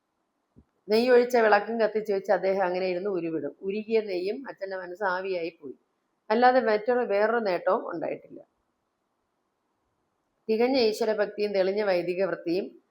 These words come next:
എന്നിൽ ഉണ്ടാക്കാൻ വേണ്ടിയാണ് എന്നെ വളർത്തിക്കൊണ്ടുവന്നത്. അപ്പൊ ആ രാത്രിയും പകലും ഇല്ലാതെ അച്ഛന് തേവാരം, അമ്മയ്ക്ക് അടുക്കളപ്പണി. ഇതിനിടയിൽ എന്നെ എടുത്ത് ലാളിക്കാൻ പോലും അമ്മയ്ക്ക് അവസരം ഉണ്ടായില്ല. പിന്നെ ഞാനൊരു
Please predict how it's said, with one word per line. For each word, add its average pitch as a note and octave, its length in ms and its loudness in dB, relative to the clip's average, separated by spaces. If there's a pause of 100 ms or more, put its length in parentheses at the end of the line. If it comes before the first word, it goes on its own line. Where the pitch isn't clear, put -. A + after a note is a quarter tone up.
(300)
എന്നിൽ F#3+ 300 2
ഉണ്ടാക്കാൻ F3 520 0
വേണ്ടിയാണ് D#3+ 580 -2 (400)
എന്നെ F3 360 -4
വളർത്തിക്കൊണ്ടുവന്നത്. D#3+ 960 -4
അപ്പൊ - 160 -10
ആ A3+ 100 -6
രാത്രിയും A#3+ 1160 -2
പകലും A3+ 380 6
ഇല്ലാതെ G3 260 4
അച്ഛന് G3 320 -2
തേവാരം, E3 460 2
അമ്മയ്ക്ക് F3+ 360 -4
അടുക്കളപ്പണി. D#3+ 600 -4 (120)
ഇതിനിടയിൽ A3+ 500 0
എന്നെ G#3+ 240 -2
എടുത്ത് G#3 280 -6
ലാളിക്കാൻ F#3+ 440 -4
പോലും F3 220 -4
അമ്മയ്ക്ക് D3+ 420 -10
അവസരം - 380 -14
ഉണ്ടായില്ല. C3 260 -20 (1040)
പിന്നെ C4+ 140 2
ഞാനൊരു C4 340 2